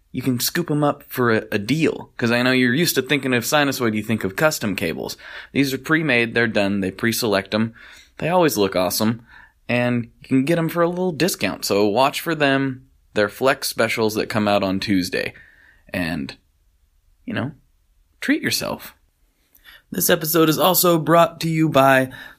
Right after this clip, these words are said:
the fine, fine, wonderful family over at Fuzzrocious Pedals. And I know we've hinted at it for a while, but things are finally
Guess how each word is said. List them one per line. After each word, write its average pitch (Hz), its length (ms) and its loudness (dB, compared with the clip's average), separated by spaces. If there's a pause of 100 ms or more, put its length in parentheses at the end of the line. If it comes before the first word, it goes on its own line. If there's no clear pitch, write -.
the 147 80 -2
fine, 170 380 0
fine, 127 680 -2
wonderful 131 500 0
family 98 520 0
over 95 360 -2
at - 360 -4
Fuzzrocious 95 680 -2
Pedals. 71 520 -4 (1300)
And 147 320 2
I 147 40 0
know 160 240 4
we've 151 160 2
hinted 160 260 2
at 151 140 6
it - 320 -4
for 135 180 4
a 131 60 8
while, 147 600 4
but - 160 -12
things 113 240 2
are 110 60 -2
finally 120 640 2